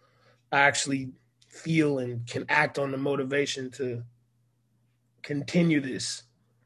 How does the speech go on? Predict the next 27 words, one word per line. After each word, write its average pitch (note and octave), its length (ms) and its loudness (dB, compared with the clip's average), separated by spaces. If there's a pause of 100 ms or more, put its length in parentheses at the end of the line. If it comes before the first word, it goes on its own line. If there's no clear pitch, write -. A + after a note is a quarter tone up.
and C#3+ 220 2
not C#3+ 280 0
just C#3 220 -2
really D3 260 0
care D3 260 2
about C#3 240 4
what C3+ 100 4
I C3 100 2
did C#3 260 0
before, C3 420 0
cause A#2+ 140 -6
I B2 80 0
really D3 320 4
don't A#2+ 380 -4
give A#2+ 200 -6
a A2 80 -10
fuck. G#2 300 -10 (600)
<laughs> - 360 10
Like, - 360 10
I, D3 260 6
I D#3+ 100 12 (120)
do. G3 260 12 (540)
Like, C3 240 2
Black D#3 240 8
Mags D#3 300 6
was C#3+ 160 -2
tight. D#3 460 6